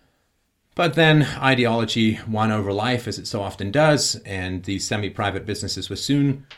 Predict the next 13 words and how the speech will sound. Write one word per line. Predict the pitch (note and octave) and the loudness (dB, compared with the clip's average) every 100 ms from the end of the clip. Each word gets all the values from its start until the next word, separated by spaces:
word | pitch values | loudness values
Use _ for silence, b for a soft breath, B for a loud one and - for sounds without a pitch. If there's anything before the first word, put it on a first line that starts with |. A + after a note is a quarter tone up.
| _ | _
closed | - C3 C3 A2 | -4 0 2 0
down | A#2 G#2+ G2+ G2+ | 0 -2 -2 -6
and | G2+ | -8
all | F#2+ G#2+ | -4 -4
of | G#2 | -4
their | G2+ | -4
wares | F2+ F2+ E2+ - | -4 -6 -8 -8
were | F2 E2+ | -10 -10
impounded. | - E2+ D#2+ E2 D#2 D#2 - - - - _ _ _ _ _ _ _ _ _ _ _ _ _ _ _ _ _ _ _ _ _ b b b | -8 -8 -8 -10 -10 -10 -14 -20 -20 -20 _ _ _ _ _ _ _ _ _ _ _ _ _ _ _ _ _ _ _ _ _ b b b
And | C3 C3+ | 2 6
that | B2 | 4
was | A2 | 2
it. | F2+ | -4